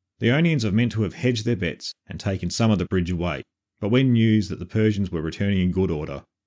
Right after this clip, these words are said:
they repaired it. Darius is supposed to have learnt of Miltiades' planned sabotage at the bridge, and Miltiades was forced to flee his tyranny and would end up joining in the Ionian revolt in four ninety-nine B C.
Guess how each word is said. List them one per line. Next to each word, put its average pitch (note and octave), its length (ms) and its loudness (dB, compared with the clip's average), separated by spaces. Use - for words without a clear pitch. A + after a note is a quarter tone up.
they D2+ 120 -6
repaired D#2 400 -6
it. A#1+ 140 -14
Darius C3 440 0
is G#2 100 0
supposed A2 340 0
to G#2 80 0
have D#2+ 120 0
learnt G#2+ 240 0
of E2 80 -10
Miltiades' F2 580 -2
planned D#2+ 340 -4
sabotage C#2+ 760 -8
at - 100 -14
the - 80 -16
bridge, - 440 -6
and C3 140 2
Miltiades G2 440 0
was F#2 120 -4
forced A2 340 -2
to E2+ 60 -6
flee F#2+ 280 0
his E2 80 -4
tyranny D#2 480 -6
and F#2 100 -2
would F#2+ 100 0
end B2 160 4
up D#2+ 140 0
joining F#2 380 0
in E2+ 160 -2
the D#2+ 320 -8
Ionian D#2+ 380 -6
revolt D#2 500 -8
in G2+ 100 -12
four E2+ 240 -4
ninety-nine D2 440 -8
B C#2+ 160 -12
C. D#2 300 -8